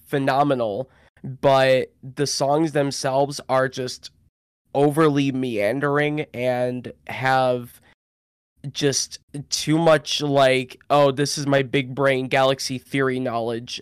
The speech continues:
on display," instead of making, you know, music that's enjoyable and, you know,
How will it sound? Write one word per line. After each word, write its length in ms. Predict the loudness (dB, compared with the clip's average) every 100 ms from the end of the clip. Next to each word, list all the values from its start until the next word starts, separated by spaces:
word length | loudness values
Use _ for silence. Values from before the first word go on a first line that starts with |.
| -2
on 200 | -2 -2
display," 720 | -6 -10 -4 -2 -2 -4 -8 -10 -14 -4
instead 380 | -2 0 0
of 120 | 2 0
making, 460 | -2 -2 -4 -4
you 140 | -4 -4
know, 240 | -4 -10 -10
music 540 | -4 2 2 2 -2
that's 260 | -2 -4 -4 -4
enjoyable 760 | -2 2 2 2 -2 -4 -4
and, 420 | -2 -2 -2 -6 -8
you 140 | -6
know, 580 | -4 -6 -10 -10 -10